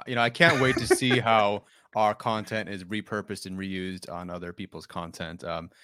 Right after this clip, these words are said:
Speaker 1: yes, we're all watching you, so don't do that. Uh, Steven, I'm doing very well, but how was your appearance on E S P N Radio?
Speaker 2: <laughs> Alex cracking me up, man.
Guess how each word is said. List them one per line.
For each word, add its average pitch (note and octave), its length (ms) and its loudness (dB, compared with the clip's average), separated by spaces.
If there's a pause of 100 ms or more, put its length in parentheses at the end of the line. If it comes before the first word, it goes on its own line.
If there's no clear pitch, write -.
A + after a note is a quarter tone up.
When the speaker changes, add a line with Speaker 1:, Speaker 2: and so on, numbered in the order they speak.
(200)
Speaker 1:
yes, G2 260 -2
we're G#2 100 0
all G2 140 4
watching F#2 340 0
you, E2+ 140 -6
so F2 400 -6
don't C3 320 6
do D3 220 8
that. G2 320 6 (320)
Uh, G#2+ 120 8
Steven, C#3 600 6
I'm B2+ 160 4
doing A#2+ 220 4
very A2 180 4
well, G#2 180 4
but F2 120 -4
how A#2+ 180 8
was A2+ 160 2
your A2 100 2
appearance A2 340 4
on G2 140 12
E G#2 40 6
S G2 120 0
P G#2 80 6
N G2+ 100 0
Radio? F#2+ 380 0 (1800)
Speaker 2:
<laughs> G4 260 2
Alex - 680 0
cracking A2 440 -2
me G2+ 100 -2
up, F#2+ 140 -2
man. F#2+ 260 -8